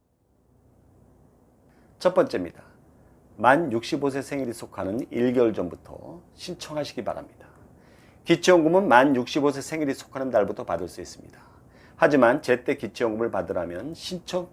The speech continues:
또한 제때 해야 되겠죠. 예를 들어 천구백오십사 년 십일월 생이라면 만 육십오 세가 되기 한 달 전인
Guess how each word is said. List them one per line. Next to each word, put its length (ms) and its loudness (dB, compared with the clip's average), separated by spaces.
또한 200 2
제때 340 -6
해야 100 -2
되겠죠. 480 -12
예를 220 8
들어 200 6
천구백오십사 880 0
년 280 -4
십일월 340 -4
생이라면 720 -4
만 320 0
육십오 460 -4
세가 240 -4
되기 180 -4
한 180 -8
달 140 -2
전인 240 -6